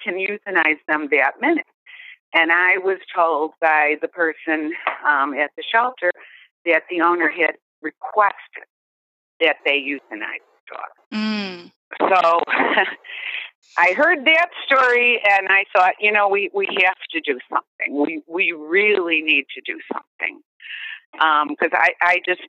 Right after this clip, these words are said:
Speaker 1: I don't want another young dog to,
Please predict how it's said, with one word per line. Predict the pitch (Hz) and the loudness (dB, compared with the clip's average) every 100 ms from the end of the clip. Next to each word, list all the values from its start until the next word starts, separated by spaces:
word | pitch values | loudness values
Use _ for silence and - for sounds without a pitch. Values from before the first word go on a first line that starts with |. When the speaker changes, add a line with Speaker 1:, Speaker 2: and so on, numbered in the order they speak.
| - | -2
Speaker 1:
I | 175 180 | 2 2
don't | 180 175 | 2 0
want | 151 185 180 | 4 4 4
another | 165 151 151 143 147 | 0 0 0 2 0
young | 143 139 139 147 | 2 0 0 0
dog | 143 131 107 117 - _ _ _ _ - | 0 2 2 -2 -10 _ _ _ _ -8
to, | 175 151 143 147 | -2 -2 -2 -4